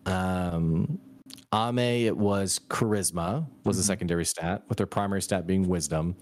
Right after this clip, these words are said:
Speaker 1: And for Suvi, her primary stat was intellect, uh, which is true to wizards in five E, with the secondary stat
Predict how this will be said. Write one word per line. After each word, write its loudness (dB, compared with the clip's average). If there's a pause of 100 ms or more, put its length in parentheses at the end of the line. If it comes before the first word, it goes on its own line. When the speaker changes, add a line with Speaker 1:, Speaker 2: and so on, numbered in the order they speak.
(460)
Speaker 1:
And 0
for 0
Suvi, 2 (120)
her 2
primary -2
stat 0
was 0 (220)
intellect, -2 (300)
uh, 0
which -2
is -2
true 0
to -2
wizards 0 (240)
in 0 (100)
five 0
E, 0 (500)
with 0
the 2
secondary 0
stat -2